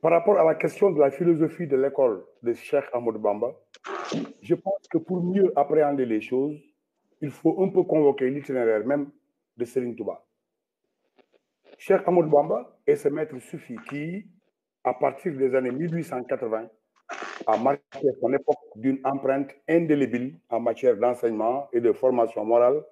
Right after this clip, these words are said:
et spirituelle des masses populaires. Né vers mille huit cent cinquante-trois, il s'est révélé au monde après le rappel à Dieu de son illustre père, Serigne Mor Anta Sali Mbacké, dans la poursuite de l'œuvre d'enseignement de celui-ci,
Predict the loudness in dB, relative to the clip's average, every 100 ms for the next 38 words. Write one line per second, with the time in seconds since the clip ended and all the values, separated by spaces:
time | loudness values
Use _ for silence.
0 | _ _ _ -4 -4 -6 -10 -4 2 2
1 | 0 -4 0 2 2 -2 -4 -6 -2 -2
2 | -2 -6 _ _ _ _ _ _ _ _
3 | _ _ _ _ _ _ _ 2 4 6
4 | 4 4 2 0 0 -4 -4 -6 -6 -6
5 | -4 -4 -6 _ _ -14 -4 2 2 2
6 | 2 4 2 2 2 0 -6 -4 0 0
7 | 2 0 0 -2 0 -2 -2 -4 -6 -8
8 | -6 -4 -6 -12 -6 0 0 0 _ _
9 | _ _ _ 2 4 6 6 4 2 0
10 | 0 0 2 0 2 0 -2 _ _ _
11 | _ _ 0 2 4 2 2 0 0 -8
12 | -4 -2 0 0 -2 -2 -2 -2 -6 -6
13 | -6 -8 -8 -8 -8 -8 -12 -14 -14